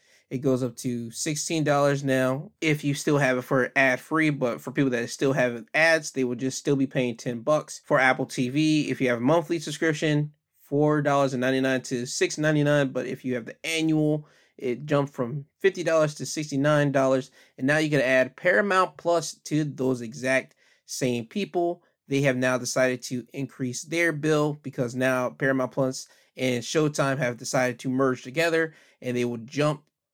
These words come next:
their prices to eleven dollars and ninety-nine cents, so basically twelve bucks from the ten dollar standpoint that you have if you do not have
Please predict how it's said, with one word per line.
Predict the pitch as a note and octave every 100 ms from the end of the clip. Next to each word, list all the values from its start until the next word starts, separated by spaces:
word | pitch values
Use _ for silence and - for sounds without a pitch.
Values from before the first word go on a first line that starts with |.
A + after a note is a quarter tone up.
| _ _ C#3+
their | B2+
prices | A#2+ D3 C#3 C#3 -
to | C#3 B2 -
eleven | B2+ B2 C#3+ C#3+ C3+
dollars | C3 C3 C3
and |
ninety-nine | B2 A#2+ A#2+
cents, | B2 D#3+ D3+
so | A#2+
basically | B2+ - B2 B2+ A#2
twelve | D#3 C#3+ C#3
bucks | C3+ C#3 - _ _ _ _
from | - D3 B2+ B2 -
the | A2+
ten | D#3+ C#3+
dollar | C3 B2+ A#2+ A#2+
standpoint | - - C#3 A#2 C#3 C3+ B2 - _ _
that | C3 B2 - _
you | C3+ C3
have | C3+ C3 A#2+
if | C3+
you | B2+
do | B2 C#3+ D#3
not | C#3+ C3
have | B2+ C3+ B2+ B2